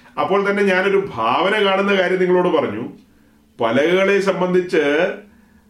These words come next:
അതിന്റെ ആ തനി തങ്കം അങ്ങ് മാറ്റിക്കഴിഞ്ഞാൽ കാണാൻ കഴിയുന്നത് ആദാമ്യ പ്രകൃതിയാണ്.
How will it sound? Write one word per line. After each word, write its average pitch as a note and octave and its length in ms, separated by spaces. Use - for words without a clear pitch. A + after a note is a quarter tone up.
അതിന്റെ D3 420
ആ D3 260
തനി C3 180
തങ്കം E3+ 580
അങ്ങ് E3+ 220
മാറ്റിക്കഴിഞ്ഞാൽ D#3+ 800
കാണാൻ D#3+ 340
കഴിയുന്നത് E3 420
ആദാമ്യ D#3 420
പ്രകൃതിയാണ്. D#3+ 840